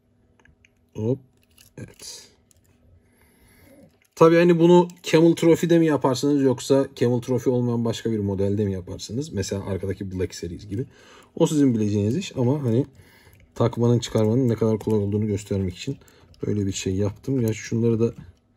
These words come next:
neyse şimdi uğraşmayalım. <laughs> Hani videoyu çok uzatmak istemediğimden şey yapmıyorum, yanlış anlamayın. Bunlar plakalar.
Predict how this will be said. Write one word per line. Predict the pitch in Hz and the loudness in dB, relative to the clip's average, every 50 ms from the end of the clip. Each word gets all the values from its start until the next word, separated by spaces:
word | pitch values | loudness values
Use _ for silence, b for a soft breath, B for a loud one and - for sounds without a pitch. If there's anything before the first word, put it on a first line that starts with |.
| b b b b b b b b b b b b _ _ | b b b b b b b b b b b b _ _
neyse | 113 107 - 104 | -6 -6 -4 -8
şimdi | - - 107 104 95 | -8 -6 -6 -6 -4
uğraşmayalım. | 73 104 98 92 90 - - 92 95 101 123 - | -4 -4 -4 -4 -6 -8 -10 -8 -6 -4 -2 -2
<laughs> | - - - - - 104 - 156 127 - 151 127 - 143 127 - B B B B B B B B B B B B B B B - - _ _ - - _ _ _ _ _ _ _ _ _ | -2 -4 -6 -8 -10 -4 -2 -2 0 2 0 2 2 0 0 0 B B B B B B B B B B B B B B B -20 -20 _ _ -20 -20 _ _ _ _ _ _ _ _ _
Hani | _ - 131 135 143 139 | _ 2 6 6 8 8
videoyu | 151 151 147 165 175 175 180 180 | 6 8 8 8 8 8 8 6
çok | 175 202 190 - | 6 6 6 6
uzatmak | - 143 160 156 - 151 156 143 | 4 4 4 4 4 0 -2 -2
istemediğimden | - - - 139 131 117 104 101 95 98 98 95 95 92 - _ _ - - - - - - | -2 2 2 4 4 4 2 2 2 2 2 0 -2 -4 -10 _ _ -4 -4 -4 -4 -10 -14
şey | - - - 95 | -14 -8 -8 -8
yapmıyorum, | 90 - - 92 92 98 101 | -8 -8 -10 -10 -8 -8 -6
yanlış | 95 95 90 90 - | -6 -6 -6 -6 -6
anlamayın. | 90 90 107 147 160 151 | -6 -6 -4 -4 -2 0
Bunlar | 143 151 170 180 175 175 175 | 2 4 6 6 6 4 2
plakalar. | - 185 175 175 170 180 175 170 175 180 - - | 4 4 6 6 6 6 6 6 6 4 0 -6